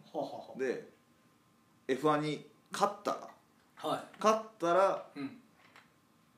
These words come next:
Speaker 1: 王になれるぞみたいな。
Speaker 2: おー、おー、おー。
Speaker 1: いうのを
Speaker 2: お？
Speaker 1: エフワン開催するって。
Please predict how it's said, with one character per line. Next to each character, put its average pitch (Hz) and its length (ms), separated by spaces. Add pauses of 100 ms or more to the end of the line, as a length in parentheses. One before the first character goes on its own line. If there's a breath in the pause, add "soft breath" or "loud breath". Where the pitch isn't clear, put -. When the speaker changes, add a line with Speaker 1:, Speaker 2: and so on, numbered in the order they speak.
(100)
Speaker 1:
王 165 180
に 98 140
な - 80
れ - 80
る - 100
ぞ - 160
み - 80
た - 80
い - 380
な。 160 60
Speaker 2:
お 160 40
ー、 160 40
お 135 560
ー、 117 40
お - 20
ー。 117 40
Speaker 1:
い 170 60
う 190 40
の 208 140
を - 240 (120)
Speaker 2:
お？ - 460
Speaker 1:
エ 110 40
フ 107 160
ワ 107 80
ン 101 140
開 95 160
催 - 20
す - 80
る 71 40
っ - 20
て。 - 380